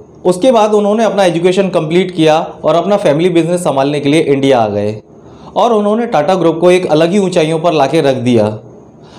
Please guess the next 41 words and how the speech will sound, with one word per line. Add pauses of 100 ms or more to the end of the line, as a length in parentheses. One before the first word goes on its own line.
(120)
आज
टाटा
groups
में
सौ
से
भी
ज़्यादा
companies
हैं (200)
जो
सौ
से
भी
ज़्यादा
देशों
में
काम
करती
हैं। (420)
इतना
successful
होने
के
बाद
भी
रतन
टाटा
जी
आज
भी
अपनी
ज़मीन
से
जुड़े
हुए
हैं। (500)
आज
भी
उनके
लिए